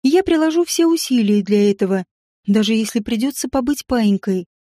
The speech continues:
Когда мы вошли в зал, праздник в честь окончания испытания был в самом разгаре.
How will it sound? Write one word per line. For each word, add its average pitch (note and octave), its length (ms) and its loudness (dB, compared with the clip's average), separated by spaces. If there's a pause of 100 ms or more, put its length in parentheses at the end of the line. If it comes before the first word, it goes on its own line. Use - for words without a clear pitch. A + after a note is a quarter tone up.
(300)
Когда A3 280 0
мы C4+ 120 4
вошли C4 300 -2
в B3 60 -4
зал, D#4+ 260 -2
праздник C4 460 -2
в - 40 -14
честь - 240 -6
окончания A3 540 2
испытания G3+ 640 -2 (340)
был F4 200 2
в - 60 -8
самом E4 320 0
разгаре. A3+ 560 -2